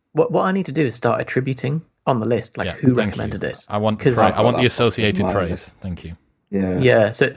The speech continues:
Speaker 1: so basically I watched it on Chris's recommendation without realizing.
Speaker 2: Yeah.
Speaker 1: Like, it was like, "Oh, I'll put something on. Okay, someone
Speaker 2: What
Speaker 1: said
Speaker 2: did you
Speaker 1: The
Speaker 2: think?
Speaker 1: Fall."
Speaker 3: It's, that's back to the beginning, the ultimate life hack test, isn't it?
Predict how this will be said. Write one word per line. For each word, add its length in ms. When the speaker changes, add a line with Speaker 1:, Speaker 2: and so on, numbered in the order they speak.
Speaker 1:
so 120
basically 280
I 20
watched 240
it 60
on 160
Chris's 320
recommendation 500
without 320
realizing. 640
Speaker 2:
Yeah. 80
Speaker 1:
Like, 140
it 60
was 140
like, 80
"Oh, 40
I'll 80
put 120
something 160
on. 160
Okay, 360
someone 280
Speaker 2:
What 140
Speaker 1:
said 140
Speaker 2:
did 20
you 80
Speaker 1:
The 80
Speaker 2:
think? 120
Speaker 1:
Fall." 220
Speaker 3:
It's, 220
that's 260
back 380
to 40
the 60
beginning, 320
the 100
ultimate 300
life 180
hack 140
test, 340
isn't 180
it? 120